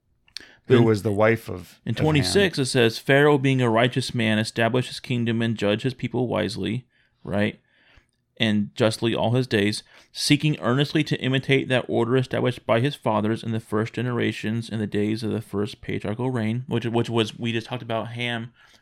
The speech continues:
Speaker 2: wanting that, wanting that. So it's taking, he, he's, he wanted that so bad he took the robe from his father.
Speaker 1: Yeah.
Speaker 2: And then it says, "Even in the reign of Adam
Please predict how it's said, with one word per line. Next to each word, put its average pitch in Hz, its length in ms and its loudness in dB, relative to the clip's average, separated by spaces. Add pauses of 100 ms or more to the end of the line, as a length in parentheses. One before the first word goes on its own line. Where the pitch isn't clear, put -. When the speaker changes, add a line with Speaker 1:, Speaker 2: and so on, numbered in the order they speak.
(120)
Speaker 2:
wanting 113 540 -6
that, 113 480 -8 (1300)
wanting 107 480 -6
that. 101 240 -12
So 113 80 -14
it's - 180 -20
taking, 117 520 -10
he, 110 260 -10
he's, 113 340 -8
he 120 140 -8
wanted 117 260 -8
that - 140 -10
so 110 80 -12
bad 101 160 -10
he 104 80 -12
took 113 180 -16
the 98 100 -18
robe 107 320 -10 (300)
from 101 160 -14
his 95 140 -14
father. 113 460 -12 (100)
Speaker 1:
Yeah. 120 320 -2 (180)
Speaker 2:
And 123 120 -4
then 123 80 0
it 120 60 -2
says, 117 380 -2 (680)
"Even 170 360 0
in 151 180 -2
the 139 120 0
reign 135 320 -2
of 117 100 -4
Adam 113 480 -4